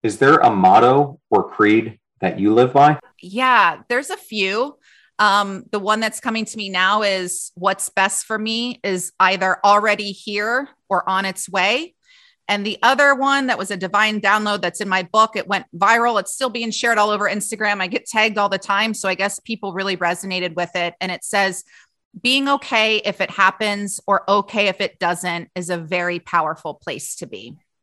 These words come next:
Speaker 1: Yes, those are both great ones. I can see why it went so viral. So the last question I'd want to ask you is, if you could meet anyone, living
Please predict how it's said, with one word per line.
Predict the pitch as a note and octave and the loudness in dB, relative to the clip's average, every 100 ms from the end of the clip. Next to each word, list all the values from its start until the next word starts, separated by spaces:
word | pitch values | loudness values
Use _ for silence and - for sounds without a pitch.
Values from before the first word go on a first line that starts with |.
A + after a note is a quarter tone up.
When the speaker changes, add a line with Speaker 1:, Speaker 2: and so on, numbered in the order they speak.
| _ _ _ _ _ _ _ | _ _ _ _ _ _ _
Speaker 1:
Yes, | - B2+ - - | 4 4 4 6
those | A#2+ E3 | 8 8
are | E3 B2 | 8 4
both | - G#2+ A2 A2 - | 6 8 8 4 -2
great | G2 G2 F2+ | 4 4 4
ones. | F2+ E2+ - - _ | 0 -2 -6 -14 _
I | - C3+ | 2 2
can | E3 | 2
see | C3 - E3 | 0 4 6
why | G2+ F#2+ G2+ | 8 6 6
it | F#2+ | 2
went | G2+ - | -2 -2
so | - G2+ | 0 0
viral. | F2 F2+ D#2+ D#2 D#2+ | 4 4 4 0 -4
So | - D#3 | 0 4
the | C#3+ | 6
last | E3+ G#3 - | 6 4 2
question | A#2+ - G#2 | 0 4 4
I'd | G#2 | 6
want | G#2+ | 4
to | G2+ | 4
ask | G2 G2 - | 2 0 2
you | G2+ G2 - _ _ _ | 2 2 -2 _ _ _
is, | A2 A#2+ | 0 0
if | - | 2
you | D3+ G3+ | 0 2
could | A3 C#3 | 0 2
meet | A2+ B2+ B2+ - _ _ _ _ _ - | 2 0 -2 -12 _ _ _ _ _ -2
anyone, | B2 A#2+ F#2 E2 D#2+ - _ _ _ _ _ - | 2 4 4 2 -2 -8 _ _ _ _ _ -18
living | A#2+ - A2 A#2 C#3 D3+ E3+ | -14 -4 2 4 4 4 2